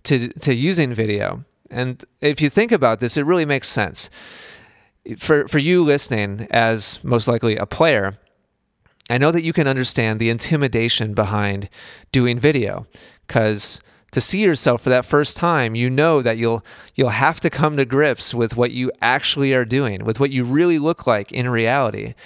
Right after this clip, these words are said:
and not just what it feels like. You have that picture in your mind of what you probably look like when you swing the racket, but you have this fear in your mind that, "Oh man, what if it's just way worse than that?" And so it's intimidating from the player's standpoint, but fl-, flip that over to the coach's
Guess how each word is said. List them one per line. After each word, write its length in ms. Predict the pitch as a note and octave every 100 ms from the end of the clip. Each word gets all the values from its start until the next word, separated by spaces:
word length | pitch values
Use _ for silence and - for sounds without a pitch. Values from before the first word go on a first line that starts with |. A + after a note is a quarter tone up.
| - -
and 120 | B2
not 120 | C3
just 220 | C#3+ -
what 80 | B2+
it 80 | A#2
feels 420 | - D#3 E3+ G#2+
like. 300 | G#2+ G#2 - - - -
You 120 | C3
have 160 | F#3+
that 160 | F3+ D#3
picture 280 | E3+ - E3+
in 60 |
your 100 | D#3
mind 360 | C3+ B2+ B2+ A#2+
of 260 | A#2 G#2 - - - _
what 120 | B2+
you 60 | A#2
probably 280 | C#3 C3
look 200 | B2 B2+
like 160 | B2+ A#2+
when 100 | A#2
you 60 | G#2+
swing 220 | B2+ A#2
the 80 | G#2+
racket, 460 | G#2 G#2 G#2+ G2+ - - - -
but 120 | C3
you 80 | B2+
have 240 | C#3 D3
this 180 | C#3 -
fear 400 | - D#3 D#3+ C3+
in 100 | A#2+
your 120 | A#2
mind 320 | A#2 A2+ A#2
that, 200 | A2 G#2+
"Oh 200 | A2+ A#2
man, 280 | G#2+ A2 G#2
what 120 | G#2+
if 100 | B2
it's 160 | A#2 -
just 160 | A2+ G#2
way 220 | G#2+ A2
worse 260 | G#2 G2+
than 140 | - G#2+
that?" 240 | G#2 - - - - - - - -
And 100 | C3
so 120 | C#3
it's 120 | C#3
intimidating 520 | D3+ C#3+ A3+ G#3 D#3
from 120 | C#3+ C3+
the 80 |
player's 360 | A#2+ F#3 F#3+ E3
standpoint, 480 | C#3 A2+ - A2 A2+
but 180 | B2+ - _ -
fl-, 360 | - - F3
flip 300 | - - G#3+
that 160 | G3 D#3+
over 240 | D#3 D#3
to 140 | C3+ C#3+
the 80 | C3+
coach's 580 | F#3+ A3 C3 G#2+ -